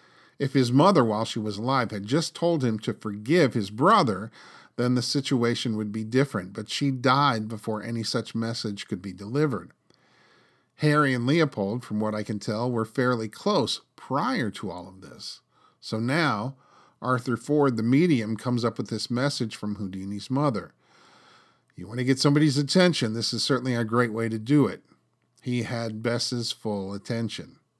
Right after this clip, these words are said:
Now, we take a slight detour thanks to the book Houdini, the Man Who Walks Through Walls by William Lindsay Gresham.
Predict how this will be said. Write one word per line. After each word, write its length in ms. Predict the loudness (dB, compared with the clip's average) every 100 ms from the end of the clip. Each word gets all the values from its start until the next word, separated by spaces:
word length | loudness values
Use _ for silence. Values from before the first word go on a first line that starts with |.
| _ _ _ _ _ _ _ _ _
Now, 320 | -2 -2 -2 -10 _ _ _ -20 -20 -20 -12
we 100 | -4
take 220 | 2 4 4
a 60 |
slight 400 | 2 2 2 0
detour 420 | -2 -2 2 2
thanks 380 | 4 2 2 0
to 100 | 0
the 120 | 0
book 240 | 2 0 2
Houdini, 500 | 2 6 6 6 4
the 120 | 4
Man 460 | 2 2 4 2 0 -20 -20 -20 -20
Who 120 | -2 0
Walks 500 | 0 -2 -4 -8 -6
Through 220 | -4 -2
Walls 480 | 0 0 2 2 2
by 200 | 0 0
William 540 | 0 -2 0 -2 -2
Lindsay 300 | -2 -4 -8
Gresham. 640 | -2 0 0 -2 -6 -6